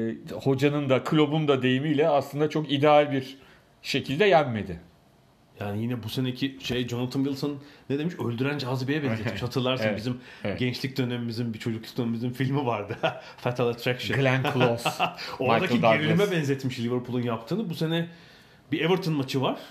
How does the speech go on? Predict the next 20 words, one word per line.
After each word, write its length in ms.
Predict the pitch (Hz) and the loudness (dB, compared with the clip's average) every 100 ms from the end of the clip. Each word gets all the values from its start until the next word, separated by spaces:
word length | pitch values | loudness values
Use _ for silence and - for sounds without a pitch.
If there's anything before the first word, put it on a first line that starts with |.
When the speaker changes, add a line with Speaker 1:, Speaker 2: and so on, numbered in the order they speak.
| - | -4
Speaker 2:
değil 120 | 170 | -2
mi? 80 | 107 | -2
Duraklamada 480 | 110 - 113 113 | -4 -4 -4 -2
aldıkları 580 | 113 101 - - 107 226 - - | -4 -6 -8 -6 -4 -4 -6 -4
ve 120 | 117 | 0
yine 240 | 127 127 123 | 2 0 -2
bir 80 | |
kaleci 320 | 123 139 123 131 | -2 0 2 0
hatasıyla. 480 | 113 107 101 107 101 | -2 -4 -2 0 0
Speaker 1:
Evet. 120 | 285 - - - - | -4 -8 -20 -20 -10
Speaker 2:
İkinci 320 | 127 - 165 | -6 0 0
kez 160 | 139 220 | 2 2
böyle 200 | 196 180 | 2 2
bir 60 | 175 | 2
durum 200 | 180 170 | 2 2
oluyor. 280 | 135 123 | 2 0
Kaleci 240 | - 139 147 | 0 0 0
savunma 340 | 135 151 160 | 0 0 0
işbirliğiyle 680 | 165 - 139 120 123 190 214 | -2 -2 -2 0 0 0 -2
bir 300 | 160 156 139 | -2 -4 -6